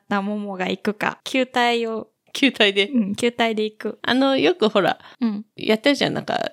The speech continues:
Speaker 2: し-、ショート動画とか、なんか、あれで。
Speaker 1: うんうん。
Speaker 2: 着ると細くなるタイツみたいな、なんか。
Speaker 1: あー、あるね、あるね。
Speaker 2: <laughs>
Speaker 1: 着圧のね。
Speaker 2: あれ着てく？二人で。
Speaker 1: あ、そっか。それでもいいのか。
Speaker 2: うん。ギュギュギュっつってさ。
Speaker 1: 詰め込んじゃえばいいのか。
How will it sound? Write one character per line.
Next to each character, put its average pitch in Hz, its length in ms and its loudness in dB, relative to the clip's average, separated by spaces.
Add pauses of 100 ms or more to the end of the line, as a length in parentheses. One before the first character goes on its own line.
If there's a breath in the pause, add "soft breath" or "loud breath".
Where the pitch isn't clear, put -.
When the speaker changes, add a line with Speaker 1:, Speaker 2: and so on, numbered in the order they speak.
(100)
Speaker 2:
し-、 - 320 -4
シ - 180 -2
ョ 165 40 4
ー - 20 -4
ト 160 160 0
動 160 160 2
画 - 140 -6
と - 100 -14
か、 - 200 -2
な - 160 -6
ん - 40 -14
か、 - 80 -4
あ 240 240 2
れ - 100 0
で。 208 140 2
Speaker 1:
う - 20 -8
ん - 20 -8
う - 20 -10
ん。 - 100 -16
Speaker 2:
着 - 180 -4
る 226 140 0
と - 320 -8 (140)
細 - 380 -2
く 151 100 -2
な 147 120 2
る 123 120 -2
タ 160 160 0
イ 147 100 2
ツ - 120 -10
み - 120 -8
た - 120 -2
い - 60 -2
な、 80 100 0
な - 80 4
ん 226 40 8
か。 330 280 4
Speaker 1:
あ - 120 0
ー、 339 40 4
あ - 20 0
る 269 140 4
ね、 233 140 4
あ 269 120 4
る 214 100 -2
ね。 214 300 -2 (100)
Speaker 2:
<laughs> 339 60 -10
Speaker 1:
着 247 300 0
圧 233 580 2
の 220 180 -2
ね。 226 360 -2
Speaker 2:
あ 208 80 0
れ 208 60 -2
着 - 140 -12
て 226 100 0
く？ 226 240 -8
二 - 220 -4
人 - 140 -4
で。 - 220 -16
Speaker 1:
あ、 240 80 6
そ 330 100 2
っ 269 80 -4
か。 - 180 0
そ 240 140 4
れ 339 100 6
で 349 160 6
も 233 160 8
い 208 60 6
い - 20 6
の 185 120 4
か。 175 300 0 (380)
Speaker 2:
う 175 60 0
ん。 170 100 -8 (120)
ギ 208 120 2
ュ - 20 4
ギ 214 120 2
ュ 202 40 4
ギ 214 140 2
ュ - 40 6
っ - 20 4
つ - 80 -12
っ - 20 -14
て - 120 0
さ。 269 80 0
Speaker 1:
詰 320 220 6
め 359 60 0
込 392 160 8
ん 330 60 4
じ 254 60 4
ゃ 220 40 6
え 196 40 4
ば 190 80 2
い 185 60 2
い - 20 -2
の 226 120 -6
か。 202 220 0